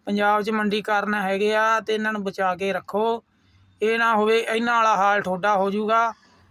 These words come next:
ਆਹ ਕਣਕਾਂ ਵੱਢੀਆਂ ਪਈਆਂ ਬੜੇ ਦਿਨਾਂ ਦੀਆਂ, ਕਿਸਾਨ ਵਿਹਲੇ ਆ ਤੂੜੀ ਤੰਦ ਬਣਾ ਕੇ, ਤੇ ਆਹ ਘਰੋਂ ਹੁਣ ਟਰਾਲੀਆਂ ਲਿਆਉਂਦੇ ਆ ਭਰ ਕੇ ਕਣਕ ਦੀਆਂ, ਇੱਥੇ ਲਿਜਾ ਕੇ ਸਿੱਟ ਦਿੰਦੇ ਆ ਤੇ ਮਿੰਟੋ ਮਿੰਟ ਹੀ ਘਰੇ।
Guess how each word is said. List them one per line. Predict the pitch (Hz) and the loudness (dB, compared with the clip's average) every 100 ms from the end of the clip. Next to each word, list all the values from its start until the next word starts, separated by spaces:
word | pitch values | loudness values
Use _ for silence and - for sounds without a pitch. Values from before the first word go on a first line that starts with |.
| _ _ 214 | _ _ -2
ਆਹ | 214 | 0
ਕਣਕਾਂ | 208 202 208 208 | -2 -2 0 0
ਵੱਢੀਆਂ | 196 214 220 | -2 -4 -6
ਪਈਆਂ | 196 202 208 | -6 -4 -2
ਬੜੇ | 196 202 202 | 0 0 0
ਦਿਨਾਂ | 208 220 | 0 -2
ਦੀਆਂ, | 214 208 214 214 - | -2 -2 -2 -2 -6
ਕਿਸਾਨ | 196 196 196 202 | -6 -4 -2 -2
ਵਿਹਲੇ | 190 220 226 220 | -2 0 0 0
ਆ | |
ਤੂੜੀ | 202 208 208 | -2 -4 -4
ਤੰਦ | 208 208 202 | -4 -2 -2
ਬਣਾ | 190 190 | -2 -2
ਕੇ, | 180 220 233 - _ _ _ _ _ | -2 -6 -6 -12 _ _ _ _ _
ਤੇ | 233 | -4
ਆਹ | 240 | -2
ਘਰੋਂ | - 202 202 | 0 2 2
ਹੁਣ | 214 208 | 0 0
ਟਰਾਲੀਆਂ | 214 208 214 214 | 0 2 0 0
ਲਿਆਉਂਦੇ | 196 190 208 | 0 0 -2
ਆ | 226 | 0
ਭਰ | 233 214 | -2 -2
ਕੇ | 202 | -4
ਕਣਕ | 196 202 202 | -4 -6 -6
ਦੀਆਂ, | 208 220 226 - _ _ _ _ - | -8 -8 -8 -16 _ _ _ _ -8
ਇੱਥੇ | 226 233 | -6 -2
ਲਿਜਾ | 233 233 214 | -2 2 0
ਕੇ | 196 208 | 0 -4
ਸਿੱਟ | 202 196 | -4 -6
ਦਿੰਦੇ | 208 220 220 220 | -4 -2 0 2
ਆ | 226 226 220 _ _ | 2 0 -6 _ _
ਤੇ | 208 | -6
ਮਿੰਟੋ | 208 202 214 | -4 -2 -2
ਮਿੰਟ | 220 214 | -2 -4
ਹੀ | 208 | -6
ਘਰੇ। | 208 185 156 | -4 -4 -6